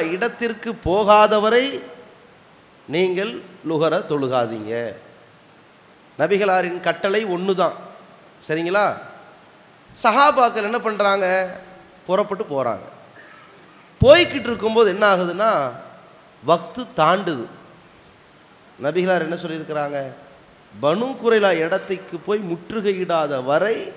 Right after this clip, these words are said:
நம்ம தொழக்கூடாது. அப்ப அங்க போய் தொழுதுக்குவோம் அப்படிங்கிறாங்க சகாபாக்கள சிலர். சில சகாபாக்கள், "இல்ல, தொழுகை நேரம் குறிக்கப்பட்ட கடமை தானே, நாம அங்க போய், அதுக்குள்ள நம்ம அங்க போயிருவோம்னு கூட ரசூலுல்லாஹ் விளங்கி சொல்லியிருக்கிறான் இல்லையா,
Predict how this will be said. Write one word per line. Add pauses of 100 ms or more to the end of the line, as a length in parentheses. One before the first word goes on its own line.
நம்ம
தொழக்கூடாது. (1300)
அப்ப
அங்க
போய்
தொழுதுக்குவோம் (920)
அப்படிங்கிறாங்க
சகாபாக்கள
சிலர். (1120)
சில
சகாபாக்கள், (960)
"இல்ல,
தொழுகை
நேரம்
குறிக்கப்பட்ட
கடமை
தானே, (1700)
நாம
அங்க
போய்,
அதுக்குள்ள
நம்ம
அங்க
போயிருவோம்னு
கூட
ரசூலுல்லாஹ்
விளங்கி
சொல்லியிருக்கிறான்
இல்லையா,